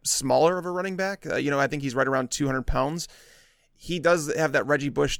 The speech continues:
skill set. Um, I don't, he's not as durable, I don't think, as, as Bush is, but at the same time, he did carry a big workload in college, so he's shown the ability to handle it if they want him to do it. So obviously they believed in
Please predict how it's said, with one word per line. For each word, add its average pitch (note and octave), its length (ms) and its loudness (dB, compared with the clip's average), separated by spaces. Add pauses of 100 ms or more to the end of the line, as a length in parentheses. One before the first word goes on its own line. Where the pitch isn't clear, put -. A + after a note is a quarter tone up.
(140)
skill - 380 -2
set. E3+ 420 0
Um, C#3 400 0
I - 80 4
don't, - 140 0
he's D#3+ 180 -2
not F3 100 2
as C3+ 120 0
durable, C#3+ 420 2
I C#3+ 80 6
don't C#3+ 140 -2
think, C#3 160 -4
as, C3 160 -2
as C3 100 -4
Bush C#3+ 240 -4
is, F3 140 -4
but D3+ 200 2
at - 120 -2
the C#3 40 -8
same E3 240 0
time, E3 400 -2
he C#3+ 220 -8
did D3 240 -2
carry C#3 240 0
a C3 60 0
big C#3 180 2
workload C#3 400 -2
in B2+ 80 -8
college, C#3+ 420 0
so C#3 140 -4
he's D3+ 160 -4
shown F3+ 240 0
the E3+ 80 0
ability D3 360 4
to C3+ 80 0
handle C#3+ 300 -2
it C3 60 0
if C3 80 -6
they C3+ 140 0
want C3 180 0
him B2+ 140 -4
to B2 100 -10
do C3+ 160 -2
it. A#2 160 0
So B2 300 2 (580)
obviously G#3 340 0
they F#3+ 120 6
believed D#3 320 2
in B2+ 220 -6